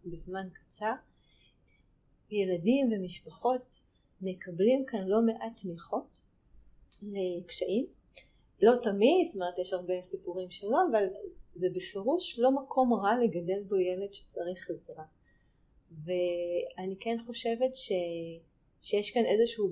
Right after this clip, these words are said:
בסיס של, של התגייסות והירתמות, ואני, אני גם מאמינה שכשאני, כשאני בונה את הליבה, כשאני בונה את הליבה של המשפחה, אה, כי אני נותנת לה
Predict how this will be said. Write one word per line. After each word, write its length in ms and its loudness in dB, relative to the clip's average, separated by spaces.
בסיס 400 -4
של, 260 -2
של 220 -6
התגייסות 640 -6
והירתמות, 800 0
ואני, 380 -4
אני 260 2
גם 80 4
מאמינה 640 0
שכשאני, 800 -6
כשאני 300 -4
בונה 400 0
את 140 -4
הליבה, 500 0
כשאני 260 -8
בונה 320 0
את 120 -4
הליבה 400 2
של 220 -2
המשפחה, 640 -6
אה, 40 0
כי 180 4
אני 160 6
נותנת 420 -2
לה 60 0